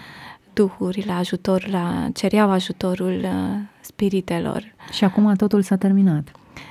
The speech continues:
Speaker 1: Bine ar fi.
Speaker 2: E, e interesant. Știi ce mă uimește? Noi avem aici un context care ne ajută. O cultură creștină, resurse creștine, Biblie, biserici,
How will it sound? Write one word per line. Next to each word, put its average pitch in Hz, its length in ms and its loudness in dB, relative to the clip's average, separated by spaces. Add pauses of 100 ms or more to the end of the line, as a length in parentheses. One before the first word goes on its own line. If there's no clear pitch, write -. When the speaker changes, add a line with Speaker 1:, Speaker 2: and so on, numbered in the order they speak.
(840)
Speaker 1:
Bine 185 300 2
ar 180 80 0
fi. 196 400 6 (640)
Speaker 2:
E, 220 60 6
e 214 220 6
interesant. 220 680 6 (240)
Știi 214 380 0
ce 254 100 4
mă 226 100 12
uimește? 185 540 6
Noi 202 200 8
avem 202 200 8
aici 202 200 4
un 190 100 8
context 185 540 4
care 165 240 4
ne 156 140 6
ajută. 139 560 -2 (220)
O 180 120 2
cultură 190 500 6
creștină, - 760 -2
resurse 180 560 2
creștine, 151 500 -2
Biblie, 156 440 0
biserici, 156 760 2